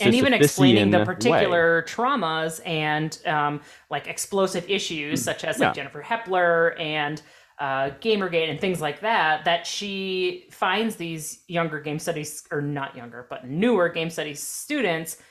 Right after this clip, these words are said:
Speaker 1: like, not e-, it's not even coming up for them as an issue. Like, that's not even,
Speaker 2: Right.
Speaker 1: they're not even aware of it.
Speaker 2: And s-, so she ma-, she makes a call back to that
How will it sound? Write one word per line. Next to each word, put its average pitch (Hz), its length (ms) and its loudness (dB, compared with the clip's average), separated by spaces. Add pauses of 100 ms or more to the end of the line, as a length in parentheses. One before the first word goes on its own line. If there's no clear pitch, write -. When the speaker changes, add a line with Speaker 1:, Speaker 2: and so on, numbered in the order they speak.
(280)
Speaker 1:
like, 165 200 -4
not 175 300 2
e-, 180 100 -6
it's 175 120 -8
not 180 100 2
even 156 140 -4
coming 156 260 -2
up - 100 -2
for 151 120 -12
them 143 160 -4
as 135 140 -10
an 135 120 -10
issue. - 320 -12
Like, 139 160 -14
that's 143 160 -10
not 143 140 -8
even, 160 120 -8
Speaker 2:
Right. 202 200 2
Speaker 1:
they're 151 80 -4
not 151 100 -4
even 131 120 -6
aware 135 260 -8
of 143 100 -14
it. 147 160 -12 (580)
Speaker 2:
And 131 520 2 (160)
s-, - 280 -14
so 135 360 10
she 175 160 6
ma-, 175 180 8
she 180 180 4
makes 170 240 4
a 143 60 0
call 123 300 6
back 110 400 2
to 113 180 -2
that 92 480 0